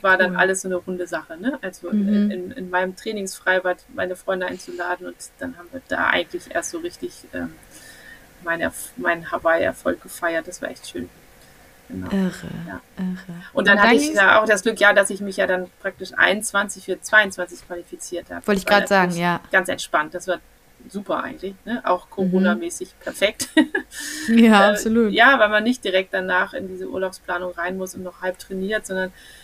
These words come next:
Speaker 1: dass ich dann noch mal rangehen konnte und ganz, äh, neu organisiert, äh, auf Hawaii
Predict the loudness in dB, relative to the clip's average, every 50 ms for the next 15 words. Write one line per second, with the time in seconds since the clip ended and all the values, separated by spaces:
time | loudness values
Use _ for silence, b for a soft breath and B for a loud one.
0 | b b b -4 -4 -4 -4 -8 -4 0 0 0 0 0 -2 -2 0 0 0 0
1 | -2 -2 0 0 0 0 -2 -4 -4 -6 -8 -10 -10 -8 -8 -8 -8 -6 -8 -10
2 | -10 -8 -10 -10 -10 _ -10 -10 -8 -10 -12 -12 -12 -14 -14 -14 -12 -10 -6 -2
3 | -2 0 0 -2 -4 -6 -10 -14 -14 -14 -14 -16 -16 -16 -14 -10 -4 -2 0 0
4 | 2 0 0 -2 -4 -6 -12 -18 -16 -10 -8 -6 -4 -4 -2 -2 -4 -6 -6 -4
5 | -2 -2 -2 -2 -4 -10 -14 -14 -12 -8 -6 -6 -4 -4 -4 -4 -4 -6 -2 0
6 | 2 2 2 2 -2